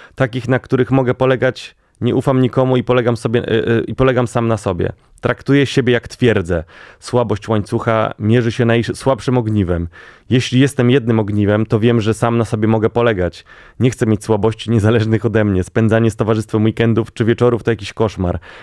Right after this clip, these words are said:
Gorzej niż dożywocie. Na wakacje też wolę jeździć sam. Szczerze mówiąc, mam więcej przyjemności <laughs> ze srania niż z towarzystwa kolegów.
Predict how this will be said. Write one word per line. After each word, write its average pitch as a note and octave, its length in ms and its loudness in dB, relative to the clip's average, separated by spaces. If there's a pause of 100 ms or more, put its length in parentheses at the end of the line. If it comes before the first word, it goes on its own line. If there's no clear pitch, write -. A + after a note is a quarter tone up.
Gorzej C3+ 340 2
niż B2+ 160 2
dożywocie. G#2 600 0 (280)
Na A2+ 100 2
wakacje A#2+ 360 -2
też B2 160 0
wolę G#2+ 220 2
jeździć F2+ 360 -6
sam. F2+ 320 -2 (100)
Szczerze A2+ 280 0
mówiąc, A2+ 360 2
mam A2 160 0
więcej A#2+ 260 0
przyjemności A2+ 680 -2 (100)
<laughs> - 120 -20
ze G#2+ 160 4
srania C#3 520 2
niż B2 200 4
z C#3+ 80 -8
towarzystwa C#3+ 600 0
kolegów. B2 720 -4